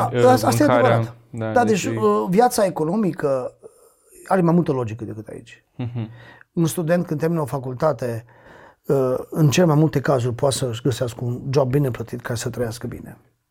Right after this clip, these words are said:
Speaker 1: Ă, as-, astea sunt avantajele, ă, sistemului american de, ă, as-, de societate care e acolo.
Speaker 2: Și totuși tu ai ajuns într-o comunitate de români americani faină.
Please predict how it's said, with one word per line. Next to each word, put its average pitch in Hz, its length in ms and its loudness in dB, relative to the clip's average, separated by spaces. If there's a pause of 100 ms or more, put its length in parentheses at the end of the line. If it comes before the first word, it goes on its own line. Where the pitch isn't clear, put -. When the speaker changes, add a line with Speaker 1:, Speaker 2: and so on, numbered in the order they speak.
(800)
Speaker 1:
Ă, 123 260 -8 (140)
as-, - 280 -2
astea 170 220 2
sunt 170 180 2
avantajele, 120 760 0 (180)
ă, 117 440 -10
sistemului 135 560 -2
american 120 520 -2
de, 110 360 -6 (880)
ă, 50 300 -12 (1040)
as-, 127 300 -2
de 139 380 -2
societate 117 560 -6
care 98 160 -10
e 90 40 -10
acolo. 165 220 -12 (240)
Speaker 2:
Și - 180 -4
totuși 151 360 2
tu - 80 2
ai 139 100 6
ajuns 127 260 -2
într-o 123 260 0
comunitate 110 1120 2
de 110 160 2
români 110 340 4
americani 104 560 0
faină. 101 480 0